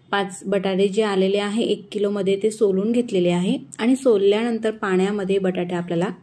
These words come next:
टाकत घ्यायचा आहे. आता हा जो बटाटा आहे स्वच्छ आपल्याला धुवून घ्यायचा आहे. साध्या बटाट्यामध्ये टॉर्चचं प्रमाण हे जास्त असते,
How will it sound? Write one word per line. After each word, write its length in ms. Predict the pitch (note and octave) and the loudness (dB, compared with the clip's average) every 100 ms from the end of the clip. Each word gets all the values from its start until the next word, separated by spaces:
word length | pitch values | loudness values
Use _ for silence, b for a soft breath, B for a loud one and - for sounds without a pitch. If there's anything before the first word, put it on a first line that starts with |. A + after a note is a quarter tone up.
| _ - | _ -8
टाकत 300 | E3+ D#3+ F3 | -8 -4 -4
घ्यायचा 460 | F#3 F3 D3+ - | 0 0 0 -6
आहे. 200 | D3+ D#3 D3+ - B B B B | -6 -8 -10 -18 B B B B
आता 200 | G#3+ - | -2 0
हा 180 | C#4+ C#4 | 2 2
जो 140 | A#3+ C4 | 2 0
बटाटा 420 | A#3 G#3 G3+ A#3+ | 0 0 0 2
आहे 340 | B3+ A#3+ G3+ G3 - | 2 2 0 -6 -14
स्वच्छ 400 | - B3+ A3+ - | -2 0 0 -2
आपल्याला 340 | A3 G#3 G3 G#3 | -2 0 0 0
धुवून 300 | G#3 G#3 B3 | -2 0 2
घ्यायचा 460 | C4 F#3+ F3 F#3 | 2 0 0 -2
आहे. 260 | E3+ F3+ D4 - - B B B - | 0 2 0 -2 -18 B B B -4
साध्या 400 | - A3+ G#3+ C#4 | 2 2 2 2
बटाट्यामध्ये 600 | C#4+ C4+ B3+ B3 B3 A#3 | 2 0 0 0 0 0
टॉर्चचं 480 | A3+ G3+ G3+ - | 0 0 -2 -6
प्रमाण 380 | A#3 G#3+ G3 F#3+ | -4 -2 -2 -2
हे 140 | G3 B3 | -2 -2
जास्त 480 | A3+ F#3 F#3 - | 0 0 -2 -4
असते, 420 | A3 G#3+ G#3+ G3 | -2 -2 -2 -4